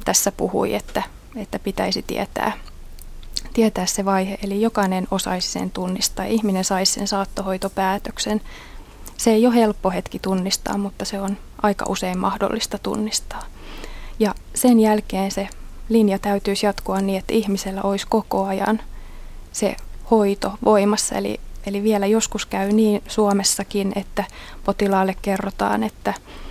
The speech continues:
parantavia hoitoja ei enää ole ja mitään ei voida tehdä, että voitte siirtyä kotiin ja ottakaa yhteyttä, kun oireita alkaa tulla tai jos tulee jotain. Eli semmoista ei saisi myöskään enää käydä,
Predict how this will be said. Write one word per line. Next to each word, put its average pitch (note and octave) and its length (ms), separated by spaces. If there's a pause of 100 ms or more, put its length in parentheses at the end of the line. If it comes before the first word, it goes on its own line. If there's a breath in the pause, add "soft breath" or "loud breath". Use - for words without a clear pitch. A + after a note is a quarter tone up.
(340 loud breath)
parantavia G3 540
hoitoja G3 460
ei G#3 120
enää G#3 220
ole G#3+ 220
ja G3+ 120
mitään G3+ 340
ei G#3 120
voida G3 220 (120)
tehdä, G#3 340
että A3 280
voitte G3 300
siirtyä - 420 (120)
kotiin G#3+ 500
ja F#3 100
ottakaa F#3+ 440
yhteyttä, - 540
kun F#3+ 180
oireita G#3 460
alkaa G#3 500
tulla - 280 (120)
tai G#3 140
jos G#3 140
tulee F#3+ 320
jotain. - 300
Eli G#3 120
semmoista A3+ 480
ei F#3+ 180
saisi F#3+ 280
myöskään G3+ 460
enää G3+ 300
käydä, G#3 380